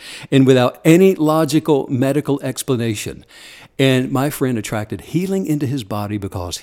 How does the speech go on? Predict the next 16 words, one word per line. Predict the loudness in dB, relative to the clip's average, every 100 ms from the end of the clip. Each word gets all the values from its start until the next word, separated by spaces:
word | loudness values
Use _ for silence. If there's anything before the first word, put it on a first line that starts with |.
| -6
he | -6
freed | -6 -4 -2 0 0
himself | -2 -2 -2 -2 -2
from | -4 -4
the | -4
hurt | -8 -4 -4 -4 -4
of | -6 -4 -2
unforgiveness. | -2 -2 -4 2 2 2 2 0 -2 -8 -16 -20 -20 -20 -4
The | 0
life | 2 2 2 0 -2
essence | -2 0 2 0
of | 0 -2
love | 0 2 0 -2 -6 -8
tracks | -2 -2 -2 -4 -6 -8 _ _ _
a | 0
mo-, | 2 0